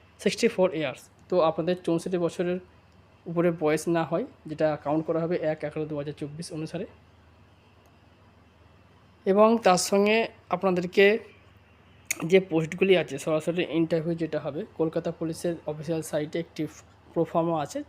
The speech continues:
যেটা আপনারা ডাউনলোড করতে পারবেন। তো প্রোফার্মাটা আপনাদেরকে দেখে দিচ্ছি, প্রথমে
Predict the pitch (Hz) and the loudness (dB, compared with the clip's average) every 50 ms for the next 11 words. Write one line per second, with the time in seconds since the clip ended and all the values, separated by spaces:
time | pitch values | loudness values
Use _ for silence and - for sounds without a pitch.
0 | - - 156 147 151 151 143 143 - - - _ _ _ _ _ - 156 - 170 | -10 -10 -10 -8 -6 -6 -8 -8 -12 -18 -20 _ _ _ _ _ -8 -4 -2 0
1 | 160 147 151 147 151 151 - 160 - - 170 160 160 196 - - 175 160 - 170 | 0 0 0 0 0 -2 -4 -8 -6 -4 -4 -4 -4 -4 -4 -6 -8 -6 -6 -6
2 | 151 - - 165 165 165 175 180 160 151 - 156 160 - 156 151 160 151 - 165 | -6 -6 -6 -6 -4 -4 -4 -6 -8 -8 -12 -16 -14 -14 -12 -12 -10 -8 -8 -10
3 | 170 180 - - - 277 277 - _ _ _ _ _ - _ _ - - - - | -10 -12 -14 -12 -12 -12 -12 -14 _ _ _ _ _ -20 _ _ -20 -20 -20 -20
4 | _ _ _ _ _ - _ _ _ - - - - - - 165 156 160 156 156 | _ _ _ _ _ -20 _ _ _ -20 -20 -20 -18 -10 -8 -6 -4 -2 -2 -2